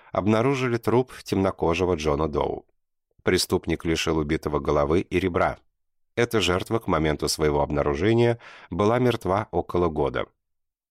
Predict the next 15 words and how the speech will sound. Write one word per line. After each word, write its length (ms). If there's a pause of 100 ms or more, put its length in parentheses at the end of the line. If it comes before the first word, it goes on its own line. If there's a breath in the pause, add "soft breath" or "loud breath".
(680)
Шестого 540
июля 600 (160)
тысяча 360
девятьсот 600
тридцать 380
седьмого 420
года 400 (520)
в 80
реке 500
Каяхога 720 (240 loud breath)
нашли 440
тело 460 (160)
другого 800
неопознанного 760
мужчины. 600